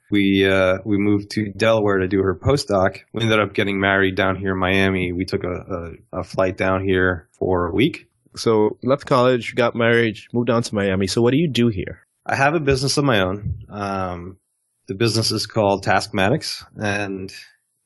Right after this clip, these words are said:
Speaker 1: uh, we create a task, a task scheduler. And it's a, basically a software platform for developing scheduled tasks.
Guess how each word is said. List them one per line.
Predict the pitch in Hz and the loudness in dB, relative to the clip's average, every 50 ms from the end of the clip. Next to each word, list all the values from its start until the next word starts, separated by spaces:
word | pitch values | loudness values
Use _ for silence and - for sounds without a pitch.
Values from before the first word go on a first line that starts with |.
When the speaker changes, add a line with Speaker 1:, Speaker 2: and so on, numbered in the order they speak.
| _ - | _ -14
Speaker 1:
uh, | - 92 92 90 92 | -12 -10 -8 -6 -6
we | 95 98 | -6 -6
create | 98 - - 110 107 104 104 98 98 | -6 -4 -2 0 2 2 2 0 -2
a | 98 95 92 92 90 | -4 -4 -4 -4 -4
task, | 87 - - 95 95 95 - - - - - _ _ _ _ - - | -6 -4 0 0 0 0 -2 -6 -10 -14 -20 _ _ _ _ -12 -10
a | 98 | -8
task | 92 - 117 107 98 - - | -4 0 0 0 0 0 -4
scheduler. | - - - 98 95 98 95 90 90 87 - _ _ _ _ - 98 | -8 -4 -2 -2 -2 -2 -4 -8 -10 -14 -16 _ _ _ _ -14 -8
And | 95 95 95 95 92 95 92 92 92 - | -4 -2 0 0 2 0 0 -2 -4 -6
it's | - 107 107 101 - | -4 -2 -2 -2 0
a, | - 107 | 0 0
basically | 98 117 120 113 - - 107 | 2 2 0 0 0 0 0
a | 98 | 0
software | - - 113 107 107 - - 110 | 0 0 0 0 0 0 -2 -4
platform | - - - 107 101 101 98 - - - 101 98 95 95 95 | -2 0 0 0 2 0 -2 -6 -10 -8 -6 -4 -4 -6 -6
for | - - 101 | -4 -4 -4
developing | 90 92 92 95 95 92 92 92 92 98 92 90 87 85 87 80 - _ _ _ _ _ _ | -4 -2 -2 0 0 2 0 0 -2 -2 -4 -2 -4 -6 -8 -10 -14 _ _ _ _ _ _
scheduled | - - - 104 101 98 95 90 85 82 | -12 -4 -2 -2 0 0 -2 -4 -6 -8
tasks. | - - - - 85 85 - - - - - | -8 -8 -8 -8 -8 -10 -12 -12 -12 -14 -14